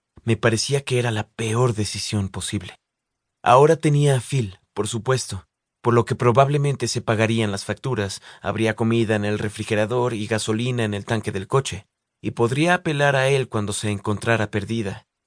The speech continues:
Pero aún así, "Es que sí quiero ir", le mentí. Siempre se me ha dado muy mal eso de mentir, pero había dicho esa mentira con tanta frecuencia en los últimos meses que ahora casi sonaba convincente.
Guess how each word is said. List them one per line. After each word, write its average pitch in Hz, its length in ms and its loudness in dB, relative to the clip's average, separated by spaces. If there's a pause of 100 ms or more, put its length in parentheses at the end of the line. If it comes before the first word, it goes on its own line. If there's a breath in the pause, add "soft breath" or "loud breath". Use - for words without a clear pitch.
(160)
Pero 85 340 0
aún 113 220 4
así, 123 480 -2 (540)
"Es 123 120 -2
que - 80 0
sí 135 160 0
quiero 117 300 4
ir", 117 240 0 (420)
le 98 140 -2
mentí. 98 340 -2 (960)
Siempre 135 320 0
se 151 140 0
me 147 140 2
ha 139 60 4
dado 135 240 2
muy 135 240 2
mal 127 280 2
eso 117 220 -2
de 104 100 -2
mentir, 98 420 -8 (460)
pero 104 180 2
había 127 240 2
dicho 156 320 0
esa 151 200 2
mentira 127 440 -2
con 107 220 -2
tanta 147 360 -2
frecuencia 143 600 -2
en 104 80 0
los 104 180 -2
últimos 110 380 0
meses 117 460 -6 (320)
que 110 120 2
ahora 117 380 4
casi 131 400 -2
sonaba 104 420 0
convincente. 92 720 -6